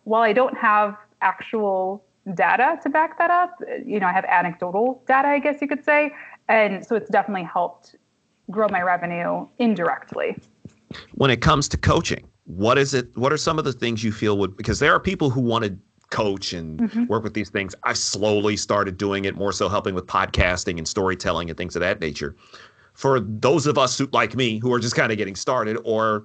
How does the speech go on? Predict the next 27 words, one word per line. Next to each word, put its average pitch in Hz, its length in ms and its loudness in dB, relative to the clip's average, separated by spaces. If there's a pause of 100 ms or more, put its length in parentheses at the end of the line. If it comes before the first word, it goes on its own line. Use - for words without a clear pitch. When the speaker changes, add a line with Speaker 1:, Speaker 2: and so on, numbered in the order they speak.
(140)
Speaker 2:
someone 110 400 -2
listening 110 340 -4
who 101 80 -6
might 95 300 -2
be 98 160 -6
looking 95 320 -6
into 87 140 -4
doing, 87 260 -4
like, 80 140 -6
career 92 260 -2
coaching 85 400 -2
or 76 120 -2
things 82 260 -4
of - 20 2
that 92 160 2
nature, 78 320 -4 (360)
what 113 280 2
are 127 140 4
some 120 260 0
of 117 60 0
the 110 80 0
things 113 280 -2
that 98 160 -8
you 101 60 -4
feel 98 520 0 (220)
have 95 160 -8
helped 98 360 0